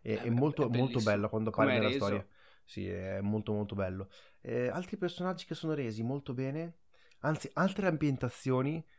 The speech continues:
Speaker 1: eh, è il Paese dei Balocchi. Come ha
Speaker 2: Sì.
Speaker 1: reinterpretato il Paese dei Balocchi è molto bello. Alla fine che cos'è? Non è altro che un casolare all'interno del quale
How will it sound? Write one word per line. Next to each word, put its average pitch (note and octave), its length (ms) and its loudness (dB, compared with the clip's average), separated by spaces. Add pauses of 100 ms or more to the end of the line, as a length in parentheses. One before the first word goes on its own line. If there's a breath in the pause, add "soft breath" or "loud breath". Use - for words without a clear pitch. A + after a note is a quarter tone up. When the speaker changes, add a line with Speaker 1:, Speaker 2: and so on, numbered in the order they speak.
(120)
Speaker 1:
eh, A#2+ 380 -2
è C3 80 4
il C3+ 140 4
Paese B2 280 0
dei A#2+ 80 2
Balocchi. G2+ 500 0 (1400)
Come G3+ 400 4
ha C#3+ 180 6
Speaker 2:
Sì. C#3 120 2
Speaker 1:
reinterpretato C#3+ 720 2
il - 60 -6
Paese B2 220 2
dei A#2 120 4
Balocchi B2 540 0 (360 soft breath)
è G#2 100 0
molto B2+ 340 4
bello. G2 200 4
Alla G2+ 100 4
fine D#3+ 220 -2
che - 60 -20
cos'è? G#2 420 -4
Non A#2+ 120 -4
è C3+ 40 -2
altro C#3+ 240 2
che B2 260 0 (100)
un A#2+ 180 0
casolare G#2 600 0 (440 soft breath)
all'interno A2+ 380 0
del D3+ 140 -2
quale B2 460 2